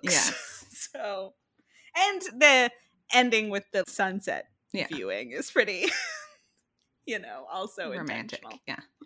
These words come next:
Speaker 1: So why isn't it canon?
Speaker 2: 'Cause it's Disney. It's the same fucking answer we gave a year ago. <laughs>
Speaker 1: Yeah, I, I think,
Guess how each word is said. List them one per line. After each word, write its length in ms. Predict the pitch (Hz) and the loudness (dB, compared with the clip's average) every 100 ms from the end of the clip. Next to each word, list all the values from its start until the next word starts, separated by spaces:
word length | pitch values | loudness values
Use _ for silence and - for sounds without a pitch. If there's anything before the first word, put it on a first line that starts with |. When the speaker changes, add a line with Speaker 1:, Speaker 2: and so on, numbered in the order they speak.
| _ - - | _ -20 -16
Speaker 1:
So 80 | 196 | -6
why 140 | 196 | -2
isn't 240 | 185 202 202 | -2 -2 -6
it 120 | 196 | -6
canon? 400 | - 214 208 165 _ - | -6 -4 -6 -10 _ -8
Speaker 2:
'Cause 200 | 226 254 | -6 -6
it's 160 | 240 | -6
Disney. 360 | 262 311 208 165 | -2 -2 -2 -6
It's 120 | 185 | -10
the 60 | 226 | -6
same 220 | 254 233 | -4 -4
fucking 260 | 240 240 240 | -6 -2 -2
answer 340 | 247 247 254 | -2 -2 -4
we 140 | 240 247 226 | -2 -6 -6
gave 280 | 214 233 226 - | -4 -6 -6 -12
a 80 | |
year 240 | 233 247 240 | -8 -6 -6
ago. 360 | 190 170 302 339 - | -8 0 2 2 -6
<laughs> 160 | - - | -8 6
Speaker 1:
Yeah, 300 | 196 147 147 - _ _ - | 10 10 8 -2 _ _ 2
I, 260 | 180 170 - | 4 4 0
I 80 | 175 | -2
think, 380 | 156 147 - | -4 -6 -10